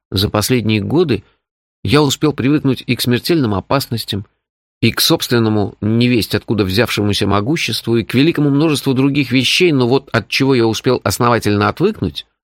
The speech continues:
так это от элементарного бытового хамства. Единственный хам,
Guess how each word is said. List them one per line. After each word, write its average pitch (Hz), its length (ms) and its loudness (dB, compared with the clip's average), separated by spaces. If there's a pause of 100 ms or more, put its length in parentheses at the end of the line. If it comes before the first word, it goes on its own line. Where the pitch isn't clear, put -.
(240)
так - 160 -2
это 139 220 2
от 131 140 -2
элементарного 127 680 2
бытового 110 460 0
хамства. - 560 -4 (560)
Единственный 120 720 2
хам, 151 400 0